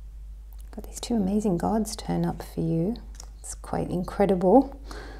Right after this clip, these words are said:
Great spread so far. We've got the Ace of Pentacles. Absolutely stunning.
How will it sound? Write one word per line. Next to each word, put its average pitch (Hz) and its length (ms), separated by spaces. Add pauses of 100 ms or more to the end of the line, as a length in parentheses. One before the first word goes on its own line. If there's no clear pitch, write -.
(680)
Great 190 300
spread 175 480
so 214 300
far. 226 500 (720)
We've 202 180
got - 220
the 160 160
Ace 233 280
of 208 120
Pentacles. 202 680 (680)
Absolutely 196 520
stunning. 190 600